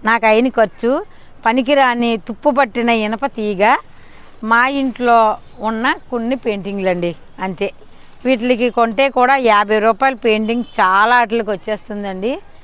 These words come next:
ఇలాంటి వేస్ట్‌ను ఉపయోగించుకుని అందమైన కుండీలుగా రెడీ చేసుకోండి. ఇదిగోనండి వరలక్ష్మి గారు తెచ్చిన గులాబీ మామిడి చెట్టు వేసేసాను,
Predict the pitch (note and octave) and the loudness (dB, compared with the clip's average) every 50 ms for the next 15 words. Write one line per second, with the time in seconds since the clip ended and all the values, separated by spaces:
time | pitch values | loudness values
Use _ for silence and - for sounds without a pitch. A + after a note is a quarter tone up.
0 | - - - - - - G#3 G#3 A3 A#3+ C4 C4+ A#3+ C4+ B3 G#3+ G#3 G#3+ A3+ - | -20 -20 -20 -20 -10 -6 -2 0 2 2 2 0 -2 -4 -2 -2 -2 -2 -2 -4
1 | - C4+ B3+ A#3+ G#3 G3 - G#3+ A3 A3 G#3+ F#3+ G3+ G#3 F#3 - - G3+ G#3 A#3 | -4 -4 -4 -4 -4 -6 -4 -2 -2 -2 -2 -4 -6 -10 -10 -10 -8 -6 -2 0
2 | C4 A#3+ G#3 G#3 A3 B3 A#3+ A#3 G#3+ G#3+ A#3 C4 B3 - A3 G3+ G3 F#3+ F#3+ F#3 | 0 0 0 0 0 0 0 0 0 -2 -4 -4 -6 -8 -8 -8 -6 -6 -6 -4
3 | F3+ G#3 A#3 C4 A#3 G3 F#3 - F#3+ F3+ E3+ - - F3+ E3+ E3 D#3+ E3 - - | -4 -2 -2 -2 -2 -4 -6 -6 -6 -8 -8 -10 -12 -12 -10 -10 -12 -12 -14 -18
4 | - - - - - - - - - - - - - - - - - - - - | -20 -20 -20 -20 -20 -20 -20 -20 -20 -20 -20 -20 -20 -20 -20 -20 -20 -20 -12 -10
5 | A3+ A3 A#3+ C#4 C#4+ C#4 C4+ B3+ B3 B3+ B3+ A#3+ A#3 A3+ G#3+ A3+ B3 B3+ - - | -8 0 2 2 2 4 2 2 2 2 2 2 2 2 2 2 0 0 0 -2
6 | C4 C4 C4 C4 B3+ A3 F#3+ G#3+ G3+ - - A3+ G3+ G3 G3+ A#3 C#4+ F4+ - - | -2 2 2 2 2 2 0 -2 -4 -4 -6 -8 -6 -4 -4 -4 -6 -6 -10 -14
7 | - - F#3 F#3 G#3 G#3 A3 A3 G#3 G3 A3 G#3+ G3 - - - - - - - | -16 -8 -2 0 2 2 2 2 0 -2 -4 -4 -6 -10 -16 -20 -20 -20 -20 -20
8 | - - - G3+ G3+ G#3 A3 A#3 A#3 G3+ A3+ G3+ F3 - C4 C4 A#3 G#3+ F#3 A3 | -18 -8 -2 0 2 2 2 2 0 0 -2 -2 -2 -2 0 2 2 2 0 -2
9 | G#3+ G3+ - G#3+ G3 G3 | -4 -2 -2 -4 -4 -4